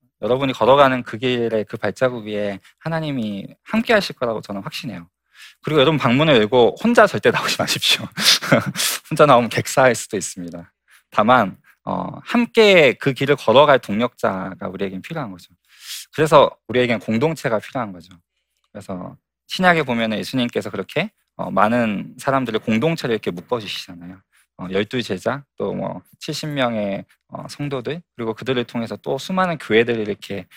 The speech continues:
열어가시는 일들을 통해서 항상 함께 그 사역들을 감당하게끔, 그 사역들을 할 수 있게끔 하나님께서 묶어주시는 것들을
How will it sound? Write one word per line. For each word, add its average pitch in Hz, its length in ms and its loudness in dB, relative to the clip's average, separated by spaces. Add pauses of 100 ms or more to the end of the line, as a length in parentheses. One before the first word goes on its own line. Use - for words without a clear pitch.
(180)
열어가시는 104 680 0
일들을 101 340 -8
통해서 135 500 -8 (260)
항상 202 480 0
함께 196 760 0 (240)
그 143 320 0
사역들을 175 480 0
감당하게끔, 151 960 0 (240)
그 139 100 -6
사역들을 160 440 0
할 233 140 -6
수 - 160 -10
있게끔 - 340 -10
하나님께서 147 580 -6
묶어주시는 135 680 -6
것들을 98 440 -6